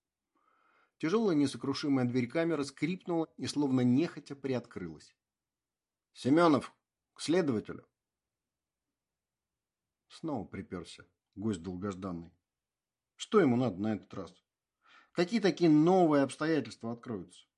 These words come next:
Может, дозреет, наконец, чтобы подпустить мне в камеру напарника? До такого, чтобы несговорчивый К Ф Семенов не обрадовался. Я же знаю. Сидит подходящий в крестах. Каждый день сидит в одиночке, осужденный в ожидании этапа.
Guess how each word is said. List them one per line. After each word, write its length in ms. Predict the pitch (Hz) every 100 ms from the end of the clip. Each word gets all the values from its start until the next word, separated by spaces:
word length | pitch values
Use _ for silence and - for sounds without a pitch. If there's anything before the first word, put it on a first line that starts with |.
| _ _ _ _ _ _ _ _
Может, 240 | 107 98 95
дозреет, 480 | 107 104 113 143 135
наконец, 380 | 123 127 127
чтобы 280 | 120 123 113
подпустить 600 | - 113 - 127 - 185
мне 100 | 175
в 80 | 147
камеру 300 | - 139 113
напарника? 640 | 113 135 131 113 92 - - _ _ - _ _ _
До 100 | 98
такого, 400 | 95 127 185 180
чтобы 260 | - 147 151
несговорчивый 840 | 147 127 147 170 175 - 139 139
К 420 | - - 165 - -
Ф 180 | 160 -
Семенов 540 | - 135 170 160 -
не 100 | 139
обрадовался. 720 | 131 143 160 113 95 - - _ _ _ _ _ _ _ _
Я 160 | 135 196
же 160 | 185
знаю. 420 | 151 170 196 151 107 _ _ _ - -
Сидит 440 | - 233 226 -
подходящий 600 | - 131 143 131 113 -
в 60 | 101
крестах. 600 | - 117 - 92 - _ _ _ _ _ _ _
Каждый 300 | - 202 165
день 180 | 175 220
сидит 320 | - 151 175
в 60 | 160
одиночке, 640 | 175 170 139 135 131 -
осужденный 640 | 123 - 123 120 147 175 165
в 80 | 143
ожидании 540 | 117 117 131 143 135
этапа. 440 | 127 95 90 _